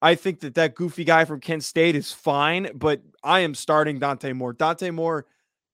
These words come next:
some argue, some argue, and I am one of these people, that if Arch Manning's name was not Arch Manning,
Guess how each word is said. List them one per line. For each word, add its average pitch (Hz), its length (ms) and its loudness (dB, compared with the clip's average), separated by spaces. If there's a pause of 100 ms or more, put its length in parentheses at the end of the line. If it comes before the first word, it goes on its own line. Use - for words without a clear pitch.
(320)
some 214 380 2
argue, 170 520 0 (300)
some 208 360 0
argue, 160 500 -2
and 139 120 -2
I 160 120 0
am 175 100 -2
one 170 140 -2
of 160 60 -8
these 147 180 -10
people, 147 560 -12 (320)
that 156 140 0
if 151 120 -4 (120)
Arch - 280 -2
Manning's 180 440 -10
name 165 220 -8
was 147 220 -4
not 156 240 -4
Arch 151 320 -2
Manning, 143 480 -4